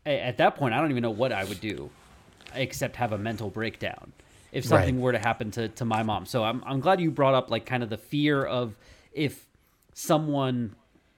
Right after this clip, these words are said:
Speaker 1: um, near us who's sensitive to this gets this, like, the most horrifying thing is not being able to, to comfort them. The other thing is, is why, a big reason why, um, I haven't really reached out to you to do this podcast,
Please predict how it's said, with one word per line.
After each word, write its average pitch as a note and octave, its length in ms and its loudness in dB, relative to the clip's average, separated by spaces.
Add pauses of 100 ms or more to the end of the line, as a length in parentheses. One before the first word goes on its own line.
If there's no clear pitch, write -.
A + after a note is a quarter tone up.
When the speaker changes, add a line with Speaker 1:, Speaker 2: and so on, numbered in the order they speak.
(480)
Speaker 1:
um, G2+ 580 -8 (460)
near C3+ 340 4
us A#2 180 4
who's B2+ 200 -6
sensitive C3 440 0
to A2+ 100 -8
this G#2 240 -6
gets A#2+ 260 -2
this, A2 380 -8
like, G#2 240 -8
the B2 80 -8
most A#2 240 -4
horrifying B2+ 540 -2
thing G2+ 180 -10
is F#2 100 -14
not A2 240 -4
being G#2+ 220 -6
able G2+ 260 -8
to, G2+ 300 -8 (500)
to C#3 100 0
comfort C#3 440 -2
them. - 160 -6 (480)
The F3 100 6
other B3 140 4
thing F#3 180 0
is, D#3 280 4
is C3+ 180 -6
why, C3+ 640 4 (440)
a C#3+ 60 -4
big C3+ 240 0
reason C3+ 320 2
why, A2+ 540 2
um, G2 320 -6
I C3+ 120 0
haven't C3 220 2
really A#2 220 0
reached G#2+ 240 -6
out G#2+ 160 -4
to A2+ 120 -12
you E3 300 4
to D#3+ 140 -12
do C#3 120 -2
this C3 200 -8
podcast, A#2+ 600 -2